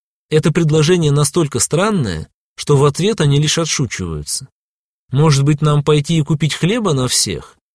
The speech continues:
При этом они упоминают довольно крупную сумму — двести динариев. Но в отличие от них Спаситель не шутит.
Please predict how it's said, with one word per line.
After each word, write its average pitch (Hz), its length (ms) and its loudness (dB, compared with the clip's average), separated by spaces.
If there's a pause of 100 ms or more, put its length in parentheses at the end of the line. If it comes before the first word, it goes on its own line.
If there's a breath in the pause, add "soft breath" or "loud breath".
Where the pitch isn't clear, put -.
(420)
При 143 140 2
этом 165 240 2
они 156 200 2
упоминают 151 680 2
довольно 151 380 2
крупную 156 420 0
сумму — 113 480 -2
двести 131 460 0
динариев. 127 680 -2 (800)
Но 131 160 0
в 139 40 4
отличие 147 540 2
от 123 120 -4
них 220 160 -2
Спаситель 160 540 0
не 135 140 2
шутит. - 560 -6